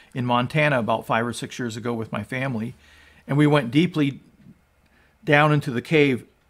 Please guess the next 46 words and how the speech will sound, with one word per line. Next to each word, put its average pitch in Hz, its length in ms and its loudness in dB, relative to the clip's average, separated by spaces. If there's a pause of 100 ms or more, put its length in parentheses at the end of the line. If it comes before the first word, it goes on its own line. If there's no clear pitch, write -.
(200)
and 135 140 -6
then 151 80 2
he 147 140 4
asked 147 240 0
everyone 143 420 0
to 131 80 -4
cover 156 320 0
their, 135 240 0 (100)
their 120 340 -6
little 123 540 -6 (420)
luminary 135 540 4
watches 123 600 0
and, 110 420 -6
or 110 100 -8
luminous 131 460 0
watches, 120 560 -2 (580)
and 120 300 0
he 131 140 0
asked 127 200 2
everyone 135 380 0
to 110 80 -6
turn 139 220 -4
off 120 180 0
their 117 120 -4
cell 127 260 -4
phones 110 500 -6 (640)
or 117 100 -4
to 110 60 0
at 113 80 -4
least 123 280 -4
cover 117 240 0
them 107 180 -2
up. 110 260 -4 (520)
And 123 120 -4
then 143 80 2
he 131 80 0
turned 135 240 -2
off 123 220 2
the 107 140 -8
lights. 113 320 -4
There 107 100 -6
was, 107 280 -8 (380)
uh, - 260 -12 (680)
floodlights 120 640 2
in, 110 140 -4
in 107 340 -8